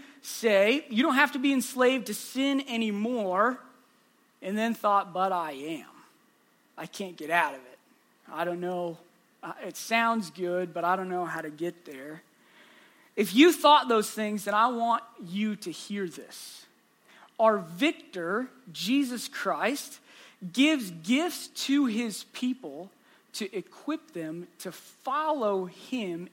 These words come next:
in his victory. To do ministry alongside him. Okay, you couldn't have defeated the enemy on your own.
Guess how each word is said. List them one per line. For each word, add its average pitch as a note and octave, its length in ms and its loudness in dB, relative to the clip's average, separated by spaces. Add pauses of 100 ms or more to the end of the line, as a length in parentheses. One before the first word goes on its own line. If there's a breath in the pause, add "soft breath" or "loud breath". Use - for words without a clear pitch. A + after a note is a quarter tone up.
in G#3+ 220 -6
his E3 300 -8
victory. - 500 -14 (1000 soft breath)
To B3 100 0
do A3+ 720 0 (260 loud breath)
ministry F#3 760 -2 (160)
alongside D#3+ 800 -4
him. - 200 -20 (760 soft breath)
Okay, G3+ 200 0
you B3+ 180 6
couldn't G#4 260 2
have B3+ 140 0
defeated C4+ 520 2
the C4 100 2
enemy C#4 280 2
on B3+ 200 4
your G3+ 120 2
own. B3+ 340 4